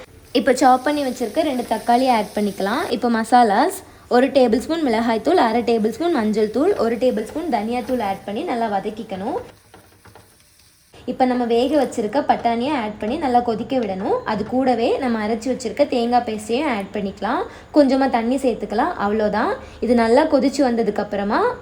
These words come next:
சாப் பண்ணி வச்சிருக்க கொத்தமல்லி தழைகளை போட்டு ஃப்ளேம் ஆஃப் பண்ணிக்கலாம். அவ்வளோதான், நம்மளோட பட்டாணி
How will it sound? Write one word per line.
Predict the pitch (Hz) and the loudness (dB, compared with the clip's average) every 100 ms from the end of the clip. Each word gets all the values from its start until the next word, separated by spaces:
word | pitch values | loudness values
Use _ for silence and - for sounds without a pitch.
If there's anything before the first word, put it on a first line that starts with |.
| - - - - - - | -14 -20 -20 -20 -18 4
சாப் | 254 254 277 | 6 6 6
பண்ணி | 285 247 | 2 2
வச்சிருக்க | 214 220 302 349 | -2 -2 0 0
கொத்தமல்லி | 254 247 254 247 240 | 0 2 2 0 0
தழைகளை | 220 208 214 214 214 | -2 0 0 -2 -4
போட்டு | 196 185 233 392 554 - - | -4 -4 0 0 0 -6 2
ஃப்ளேம் | 277 277 254 | 4 6 4
ஆஃப் | 214 - | 4 -2
பண்ணிக்கலாம். | 190 185 190 - - - - - - - - - | -10 -6 -6 -8 -12 -20 -20 -20 -20 -20 -12 -2
அவ்வளோதான், | 208 202 202 220 381 - - | 0 0 2 4 2 2 -4
நம்மளோட | 208 202 202 202 | 0 2 2 0
பட்டாணி | 214 233 233 | 2 2 2